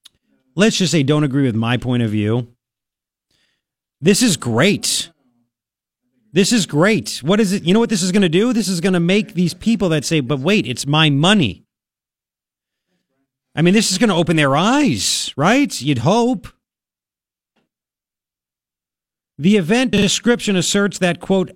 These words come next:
"Our wealth comes from a fundamentally unequal and exploitative economy,"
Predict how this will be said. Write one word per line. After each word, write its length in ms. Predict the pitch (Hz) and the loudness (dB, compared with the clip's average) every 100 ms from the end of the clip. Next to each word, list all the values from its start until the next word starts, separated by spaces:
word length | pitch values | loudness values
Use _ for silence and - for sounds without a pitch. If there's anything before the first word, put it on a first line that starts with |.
| - | 0
"Our 280 | 233 277 254 | 2 2 -2
wealth 480 | 185 185 104 - _ _ _ _ _ _ _ _ _ _ - | 0 -2 -2 -12 _ _ _ _ _ _ _ _ _ _ -2
comes 220 | 220 208 | 0 2
from 120 | 196 | 0
a 60 | 175 | 0
fundamentally 560 | - 254 247 240 233 | 0 0 0 0 0
unequal 500 | 190 220 247 196 214 | 0 2 0 0 -2
and 140 | 180 185 | 0 0
exploitative 880 | 170 - - 180 226 240 220 226 160 | 0 -4 -8 -2 -2 0 0 0 -2
economy," 800 | 160 - - 220 170 95 101 | -6 -6 -2 2 2 0 -8